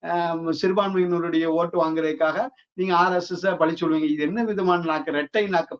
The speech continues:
பாம்புக்கு ரெட்டை நாக்குங்கிற மாதிரி திமுகவுக்கும் மு க ஸ்டாலினுக்கு ரெட்டை நாக்கு இருக்கா? உங்களுக்கு தேவைன்னா ஆர் எஸ் எஸ் புகழ் பாடுவீங்க. உங்களுக்கு எதிர்ப்பு தெரிவிக்கணும்னா ஆர் எஸ் எஸ் அப்படி இப்படின்னு சொல்றது, இது வந்து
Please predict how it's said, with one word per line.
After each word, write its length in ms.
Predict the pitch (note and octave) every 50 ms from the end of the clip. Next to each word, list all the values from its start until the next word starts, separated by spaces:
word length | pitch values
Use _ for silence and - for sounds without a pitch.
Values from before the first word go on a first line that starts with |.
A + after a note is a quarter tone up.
| -
பாம்புக்கு 360 | D3+ F3+ G3 G3 F3+ F3 F3+
ரெட்டை 280 | D#3+ D#3+ D#3 - F3+ F3
நாக்குங்கிற 500 | E3+ E3 D#3 D3 C#3+ D#3 D3+ D#3 D3+ D3+
மாதிரி 520 | D3 D#3 E3 F3+ G3+ F3+ D#3 F3 G3+ - _ _ _ _ _ _ _ -
திமுகவுக்கும் 760 | G3 A3+ A3+ A#3 A3+ - G#3 F3+ F3+ F3 E3+ E3+ - G#3+ A3+
மு 140 | G3+ F#3+ F#3+
க 160 | F#3 F#3+ F3
ஸ்டாலினுக்கு 460 | F3 - E3+ E3 E3 F3 E3+ D#3+ -
ரெட்டை 320 | F#3+ E3 D3+ - - G#3+ G#3
நாக்கு 240 | F#3+ F3 D#3+ D3+ D#3+
இருக்கா? 220 | D3+ C3+ E3+ E3+
உங்களுக்கு 440 | D#3+ D#3 D#3 D#3+ D#3+ D3 C3+ - E3+
தேவைன்னா 280 | F3+ F#3 F3+ F3 F#3
ஆர் 200 | G3 F3 E3 E3+
எஸ் 180 | F3+ F3 - F3+
எஸ் 260 | F3 - F3 E3 C#3
புகழ் 300 | - D#3+ D#3+ F3+ F3+ F3
பாடுவீங்க. 480 | F3 D#3+ D3 C#3+ D3 C#3 C3+ D3+ F#3+ A3 G#3+ _ _ _ _ _ _ _
உங்களுக்கு 600 | - D#3+ F3 F#3 F#3+ F#3+ F3+ F3+ F3+ F3 F3 E3+
எதிர்ப்பு 360 | E3+ E3+ F3+ A3+ G#3 - A#3
தெரிவிக்கணும்னா 520 | F#3+ G3 F#3 F#3+ F#3 F3+ F3 E3+ F3 F3 A3
ஆர் 260 | A3 G3+ F#3+ F3+ F3+
எஸ் 160 | F#3 - -
எஸ் 120 | - - F3+
அப்படி 260 | E3 - - F3 F3
இப்படின்னு 340 | F3 - - E3 E3 E3+ D3
சொல்றது, 380 | D3+ D3 C#3+ C#3+ D#3 F3 F3+
இது 100 | F3 D#3+
வந்து 440 | D#3 D#3 E3 G3+ F#3+ F3 F3+ F3+ -